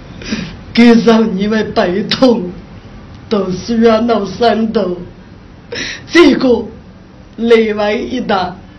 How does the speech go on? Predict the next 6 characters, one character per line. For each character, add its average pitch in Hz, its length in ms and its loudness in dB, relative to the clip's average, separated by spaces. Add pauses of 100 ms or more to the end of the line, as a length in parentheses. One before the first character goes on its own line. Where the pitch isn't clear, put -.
(500)
也 269 260 4
叫 254 180 4
人 269 460 2 (120)
非 262 260 -2
可 - 300 0 (340)
争。 214 180 -6